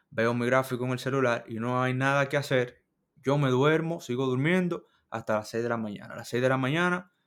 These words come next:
eh, hago lo mismo. Si hay algo que hacer, me levanto, subo a mi oficina, eh, pongo una orden o una alarma y listo. Si a las seis de la mañana no hay nada, vuelvo y me duermo hasta las siete. A las siete de la mañana ya yo me paro sí o sí.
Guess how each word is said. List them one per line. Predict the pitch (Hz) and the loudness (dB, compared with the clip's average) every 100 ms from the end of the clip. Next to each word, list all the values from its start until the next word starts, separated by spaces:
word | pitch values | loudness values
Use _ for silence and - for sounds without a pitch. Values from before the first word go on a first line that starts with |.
| _ _ - | _ _ -8
eh, | 107 107 110 - _ - | -6 -6 -8 -16 _ 0
hago | 123 127 | 4 6
lo | 120 | 4
mismo. | 117 107 95 - - | 2 -2 -6 -16 -20
Si | - 104 110 | -16 -4 0
hay | 120 | 2
algo | 135 143 147 | 2 2 0
que | 143 | -2
hacer, | 143 175 170 - _ _ _ _ _ _ - | 2 0 0 -6 _ _ _ _ _ _ -10
me | 113 | -6
levanto, | 104 107 107 107 120 - | -4 -2 -6 -6 -10 -10
subo | - 110 107 | -10 -8 -6
a | 110 | -6
mi | |
oficina, | 113 151 147 151 151 185 _ _ _ _ _ _ _ | -8 -8 -4 -4 -4 -8 _ _ _ _ _ _ _
eh, | 117 110 107 113 - - | -8 -6 -6 -10 -10 0
pongo | 127 127 | 0 2
una | 131 139 | 2 2
orden | 160 151 151 127 | 2 2 0 0
o | |
una | 120 131 | 0 2
alarma | 170 175 175 190 - _ _ _ _ _ | 4 4 0 -4 -10 _ _ _ _ _
y | 104 | -4
listo. | 107 95 - - _ _ | -2 -4 -8 -20 _ _
Si | - - 139 151 - | -12 -4 0 0 -2
a | 113 | -6
las | 110 107 | -6 -4
seis | 131 | 0
de | 139 | 0
la | 143 | 0
mañana | 147 151 151 143 | 0 0 0 0
no | 143 | -2
hay | 156 | 0
nada, | 170 165 156 - _ _ | 2 4 2 -2 _ _
vuelvo | 110 113 123 | 0 0 2
y | |
me | 131 | 0
duermo | 131 165 165 147 | 2 2 2 -2
hasta | 120 110 | -4 -6
las | 113 | -8
siete. | - - - | -10 -10 -12
A | |
las | 127 | -8
siete | 123 113 135 | -6 -2 -2
de | |
la | 135 | 0
mañana | 131 139 139 | -2 -2 -2
ya | 127 127 | 0 0
yo | 123 | 0
me | 127 | -4
paro | 120 139 156 | -2 0 0
sí | - 135 | -4 -4
o | 135 | -4
sí. | - - | -6 -16